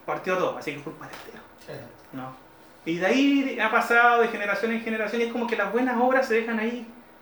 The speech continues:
Speaker 1: como una cosita más por ahí, como una cosita que, ah, algunas personas en la iglesia pueden hacerlo, algunas personas así como que tienen ese llamado para hacer buenas obras. Y en alguna parte de la Biblia dice que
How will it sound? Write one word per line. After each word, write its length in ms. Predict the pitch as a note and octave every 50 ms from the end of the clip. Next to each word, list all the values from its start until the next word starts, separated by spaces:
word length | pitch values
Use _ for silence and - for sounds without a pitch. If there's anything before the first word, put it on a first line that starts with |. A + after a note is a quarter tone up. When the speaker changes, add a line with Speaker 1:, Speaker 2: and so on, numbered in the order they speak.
| - - - - -
Speaker 1:
como 200 | F3+ F3+ F#3+ G3+
una 180 | A#3 A#3 A#3 A3+
cosita 280 | A3+ - - - A3+
más 200 | G#3+ A#3 A#3 A#3
por 140 | - A3+ G#3
ahí, 340 | G3+ G3+ A#3+ C4 A#3+ A3 - - - - - - - -
como 120 | - F3 G3+
una 120 | A3 A#3
cosita 240 | A3 G#3+ B3 A#3+ A#3
que, 120 | A3+ A#3 A#3+
ah, 140 | C4 C#4 C4+
algunas 300 | C4+ B3+ C4 B3+ B3 B3
personas 260 | B3 - - B3 B3
en 60 | A#3+
la 60 | A#3
iglesia 300 | A#3 A3+ A#3+ A3+ A3+ G#3
pueden 240 | - G3+ F#3+ F#3 F3
hacerlo, 880 | F3 F3 F3 - B3+ B3+ B3+ B3+ B3 B3 B3 A#3+ A#3+ A#3 A#3 A#3 A#3+ A#3+ - - - -
algunas 300 | - D#3 E3 F#3+ G3 G3 -
personas 300 | F#3+ F3 - - G#3+ G3+
así 80 | - A3
como 160 | - A3 G3+
que 100 | G#3 F#3
tienen 240 | - G#3+ A3 A3+ A#3
ese 180 | A#3 A3+ A#3+
llamado 440 | A3 A3 G3 F#3+ G3+ A#3 C4 D4 C#4+
para 140 | C4 B3+ B3+
hacer 160 | B3 B3+ B3+
buenas 280 | A3+ A#3+ A3+ A3+ G#3 - G3+
obras. 300 | G#3 B3+ C4+ - - - - - - - - - - - - - - - - -
Y 80 | F3 F#3
en 60 | G3
alguna 400 | G3 G3 F#3 F#3+ F#3+ B3 C4 C#4
parte 220 | C#4 C4+ C4+ C#4 C4+
de 60 | B3+
la 60 | A3
Biblia 180 | A3 A3+ B3 B3+
dice 200 | C4 - C#4 -
que 300 | - - - - -